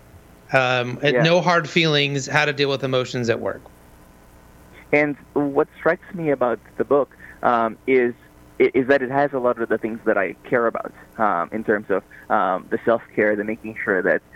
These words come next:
Speaker 2: um, you know, like, there, there's a lot of strategies in there for people at work to make sure that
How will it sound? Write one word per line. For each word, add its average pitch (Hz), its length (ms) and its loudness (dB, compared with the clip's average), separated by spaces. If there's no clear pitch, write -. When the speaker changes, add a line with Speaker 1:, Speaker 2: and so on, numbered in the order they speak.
Speaker 2:
um, 90 500 0
you 117 100 -2
know, 73 100 -2
like, - 120 -6
there, 127 140 2
there's 123 200 0
a 120 40 -2
lot 131 180 0
of 135 160 -2
strategies 113 500 -2
in 110 200 -2
there 127 160 0
for 110 160 -2
people - 600 0
at 101 180 2
work 131 320 0
to - 60 0
make 120 220 2
sure 113 240 4
that 104 220 0